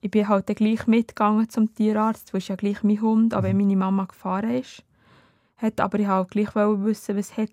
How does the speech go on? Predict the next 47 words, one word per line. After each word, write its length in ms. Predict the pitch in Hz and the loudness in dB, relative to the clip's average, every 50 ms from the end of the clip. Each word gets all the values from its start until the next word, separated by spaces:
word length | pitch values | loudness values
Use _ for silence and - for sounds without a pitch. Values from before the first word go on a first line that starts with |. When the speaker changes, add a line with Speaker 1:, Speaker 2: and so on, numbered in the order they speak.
| _ | _
Speaker 1:
sie 160 | - - 233 | -8 -4 -2
und 260 | 214 214 220 - _ - | -2 -2 -2 -4 _ -8
so. 260 | - 208 208 214 208 - _ - - _ _ _ _ _ _ - | -4 -4 -2 -4 -4 -8 _ -20 -20 _ _ _ _ _ _ -4
Und 120 | 208 196 | 0 2
einfach 160 | 202 202 - | 2 0 0
schon 160 | - - 208 | -2 -2 0
nur 180 | 196 202 214 226 | 0 2 2 0
das 180 | 190 202 190 - | 0 -2 -2 0
Mitgehen 460 | 196 190 214 - - - - 202 208 | 0 0 0 -2 -6 -10 -6 -4 -2
und 180 | 202 196 196 - | -2 -2 -4 -6
das 120 | 196 - - | -8 -6 -2
Autofahren 880 | 185 196 208 - - 220 - - 214 202 202 202 202 202 208 202 - _ _ _ - - _ _ _ _ _ _ _ _ _ _ _ _ _ - | -2 -2 -2 -4 -6 -8 -8 -8 -8 -6 -4 -4 -4 -4 -4 -6 -8 _ _ _ -20 -20 _ _ _ _ _ _ _ _ _ _ _ _ _ -10
ist 220 | - 202 - - | -8 -8 -6 -4
halt 180 | 196 185 180 - | -4 -4 -6 -6
gleich 280 | - - 196 185 - - | -8 -10 -10 -10 -8 -8
recht 240 | 190 180 - - - | -12 -12 -12 -12 -12
anstrengend 600 | 185 180 - - _ - 233 233 233 220 220 - | -12 -12 -12 -16 _ -20 -14 -10 -10 -10 -10 -10
gewesen. 180 | - - _ _ _ _ _ _ _ _ _ | -14 -20 _ _ _ _ _ _ _ _ _
Speaker 2:
Mhm. 260 | - 123 95 110 120 - _ _ _ _ _ _ _ _ _ _ _ _ _ _ _ _ _ _ _ _ _ _ _ _ | -6 -4 -4 -4 -4 -8 _ _ _ _ _ _ _ _ _ _ _ _ _ _ _ _ _ _ _ _ _ _ _ _
Und 180 | - 160 131 131 | -2 0 2 2
ich 100 | 123 - | 2 2
möchte 240 | 131 127 - - 127 | 0 -2 -2 0 0
dir 40 | 123 | 2
nochmal 260 | 120 120 120 120 110 | 2 2 2 0 -2
sagen, 340 | 113 110 107 113 110 113 110 | -4 -4 -4 -4 -6 -8 -6
gut 280 | - 123 123 123 117 - | -2 0 0 0 -2 -4
hast 140 | 113 - - | -8 -8 -8
du 80 | - | -8
dich 80 | 110 - - _ _ _ _ _ _ | -10 -10 -12 _ _ _ _ _ _
für 280 | - - - 143 151 | -8 -2 2 2 2
den 140 | 135 139 127 107 | 2 2 2 2
Hund 180 | 127 139 139 | 2 2 2
entschieden 340 | - 135 - - 156 147 - | 0 -2 -4 -4 -4 -2 -2
und 180 | 139 127 - - | -2 -2 -2 0
gegen 220 | 143 135 - 156 | -2 0 0 0
den 260 | 123 131 123 120 113 113 | -2 -2 -2 -4 -4 -4
Rat 420 | 110 123 123 123 139 151 - - | -2 0 0 2 0 -2 -2 -6
von 160 | - - 139 120 | -8 -6 -2 2
deinen 140 | 139 131 | 4 4
Ärzten 500 | 135 131 123 127 147 160 - - - - | 4 2 0 -2 -4 -6 -8 -10 -8 -8
eigentlich, 280 | 156 135 147 151 - - | -6 -6 -6 -6 -8 -8
die 100 | - 117 | -10 -8
gesagt 340 | - - 127 131 131 - 135 | -4 -2 0 0 0 0 0
haben, 100 | 127 123 | 0 0
lieber 260 | 127 131 127 - 127 | 0 -2 -4 -2 -2
nicht, 300 | 113 117 131 160 165 - | -2 -2 -2 -4 -6 -8
oder? 200 | - - - 151 | -10 -10 -10 -12